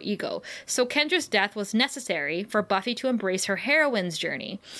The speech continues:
Really looking forward to your opinions on the season finale. So, yeah, I,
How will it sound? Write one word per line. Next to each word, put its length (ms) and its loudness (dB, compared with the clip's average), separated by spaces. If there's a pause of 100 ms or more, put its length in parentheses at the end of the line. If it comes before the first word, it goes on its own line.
(200)
Really 340 4
looking 300 2
forward 260 4
to 120 -4
your 60 2
opinions 300 -2
on 100 -4
the 60 -6
season 260 -8
finale. 360 -8
So, 280 -2 (760)
yeah, 260 4 (220)
I, 140 4